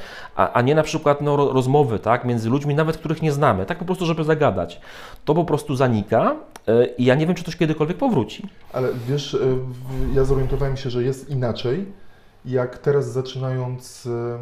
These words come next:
Speaker 2: e, drugi stopień zdrowia publicznego, e, w, na zajęciach, przyszedłem na zajęcia, wziąłem coś do notowania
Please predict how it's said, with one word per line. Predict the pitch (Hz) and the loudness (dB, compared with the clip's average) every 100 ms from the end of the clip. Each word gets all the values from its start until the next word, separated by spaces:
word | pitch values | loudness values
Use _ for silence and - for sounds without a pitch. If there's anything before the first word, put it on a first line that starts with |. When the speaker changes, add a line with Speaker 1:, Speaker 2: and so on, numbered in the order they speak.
| 120 | -10
Speaker 2:
e, | 113 | -8
drugi | 127 127 | -8 -8
stopień | - 123 123 120 123 117 | -8 -8 -8 -8 -8 -10
zdrowia | 117 123 117 | -8 -6 -6
publicznego, | 110 110 110 113 107 117 185 - - - - - - | -6 -10 -10 -8 -6 -6 -6 -12 -20 -20 -20 -20 -12
e, | 117 113 113 113 - - | -8 -4 -6 -8 -14 -16
w, | 120 120 120 120 123 127 - - 123 | -10 -6 -4 -2 -4 -10 -16 -14 -8
na | 123 | -2
zajęciach, | 143 143 110 123 170 - - | 0 0 -2 -6 -6 -6 -8
przyszedłem | - - 147 | -4 0 2
na | 131 | 2
zajęcia, | 123 123 107 - 143 190 - - - - - | 2 -2 -2 -6 -8 -8 -14 -20 -20 -20 -14
wziąłem | 120 139 143 135 131 135 131 | 0 4 4 2 -4 -6 -4
coś | 139 | -4
do | 127 | -2
notowania | 131 123 117 104 117 | -4 -4 -4 -4 -6